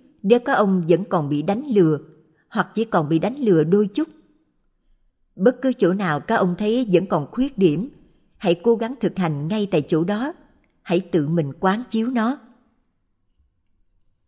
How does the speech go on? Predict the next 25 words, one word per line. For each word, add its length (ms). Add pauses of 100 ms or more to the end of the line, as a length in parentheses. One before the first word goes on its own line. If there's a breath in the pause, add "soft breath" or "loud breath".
(760)
Thực 220
hành 320
thì 160
giống 240
như 180
vậy. 400 (720)
Nó 200
gần 260
giống 160
như 160
là 220
điên, 460 (320)
hoặc 220
thậm 240
chí 460
các 120
ông 140
có 100
thể 180
nói 260
là 240
các 260
ông 180
đang 240
điên. 280